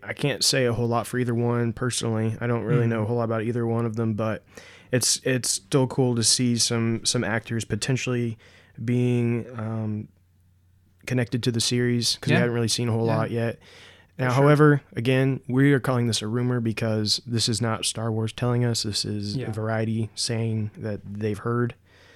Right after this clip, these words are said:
Speaker 1: Um, so they're, they, even Variety says they are still in final negotiations for their roles.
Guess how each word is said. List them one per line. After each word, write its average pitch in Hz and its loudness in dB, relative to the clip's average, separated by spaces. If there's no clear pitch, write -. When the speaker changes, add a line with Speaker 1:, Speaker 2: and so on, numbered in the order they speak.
Speaker 1:
Um, 107 0
so 107 -2
they're, 127 2
they, 131 4
even 147 10
Variety 120 6
says 117 2
they 117 4
are 110 2
still 120 0
in 110 2
final 113 0
negotiations 107 0
for 110 -4
their 107 -2
roles. 104 -4